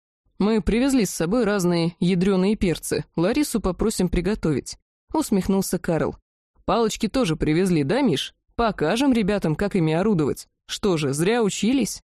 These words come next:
В общем, то, что для меня было обыденностью, для иномирян являлось чудом, волшебством и невероятной экзотикой. Примерно так же поначалу я реагировала на то,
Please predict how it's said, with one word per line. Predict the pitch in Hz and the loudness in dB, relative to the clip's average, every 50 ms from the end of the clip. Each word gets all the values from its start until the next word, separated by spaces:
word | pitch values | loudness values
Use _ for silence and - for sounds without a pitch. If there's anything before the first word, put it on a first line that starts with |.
| _ _ _ _ _ _ _ _ _ _ _ - | _ _ _ _ _ _ _ _ _ _ _ -4
В | 196 240 | -2 -2
общем, | 330 320 - - 277 269 247 226 - _ | 0 -2 -2 0 2 2 2 0 -2 _
то, | - 277 311 | -4 -4 -4
что | - - - | -2 -2 -2
для | 190 165 175 165 | 0 2 2 2
меня | 165 165 214 262 262 | 2 2 2 2 2
было | 196 196 202 185 170 156 | 2 2 2 2 0 0
обыденностью, | 156 196 233 214 233 214 202 - - - 202 190 180 - _ _ _ _ _ - | 0 0 0 2 2 2 2 0 -2 -2 -2 -2 -2 -2 _ _ _ _ _ -4
для | 180 175 269 311 | 0 2 2 4
иномирян | 294 254 226 214 196 175 214 277 311 294 - | 4 4 4 4 4 4 2 2 0 0 0
являлось | - 170 165 156 156 190 233 240 220 185 - - | 0 0 2 2 2 2 0 0 0 0 -2 -4
чудом, | - - - 277 226 240 247 226 | -4 -2 0 2 2 4 4 2
волшебством | 196 185 151 170 214 208 - - 160 - - - - 208 269 294 277 233 - _ _ _ _ _ _ - | 2 2 0 0 0 0 0 -2 -4 -6 -6 -6 -2 0 2 2 2 0 -2 _ _ _ _ _ _ 0
и | 294 330 320 | 2 4 4
невероятной | 285 269 269 240 240 220 208 190 185 240 240 - 196 185 180 | 6 6 4 4 2 2 2 2 2 2 2 2 2 2 2
экзотикой. | 170 170 170 160 151 - 165 - - - - - _ _ _ _ _ _ _ _ _ | 2 0 0 -2 -2 -4 -6 -6 -6 -6 -6 -10 _ _ _ _ _ _ _ _ _
Примерно | - 202 220 247 302 339 320 294 240 | 0 2 4 4 4 4 4 2 2
так | - 262 277 240 | 0 0 0 0
же | 220 208 | 0 0
поначалу | - - 170 170 170 - - 247 247 233 185 | 0 0 0 0 0 -2 -2 -2 0 0 0
я | 160 165 202 214 | 0 0 0 0
реагировала | 196 180 165 160 156 185 185 175 156 160 156 156 | 0 0 0 0 0 0 2 2 2 2 2 2
на | 156 156 156 | 2 0 0
то, | - 262 285 285 | 0 0 0 0